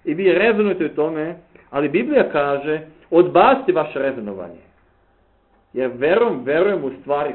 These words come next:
koje ne vidimo." I proklet čovek koji se oslanja na svoj razum, tako kaže Solomon. Vidite, đavo pokušava,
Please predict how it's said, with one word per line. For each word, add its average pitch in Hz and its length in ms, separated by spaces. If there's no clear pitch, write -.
koje 101 140
ne 95 140
vidimo." 82 440
I 120 160
proklet 262 500
čovek 220 400
koji 170 220
se 160 80
oslanja 175 320
na 120 180
svoj 117 180
razum, 95 400
tako 123 200
kaže 98 220
Solomon. 80 220
Vidite, 226 220
đavo 226 340
pokušava, 170 920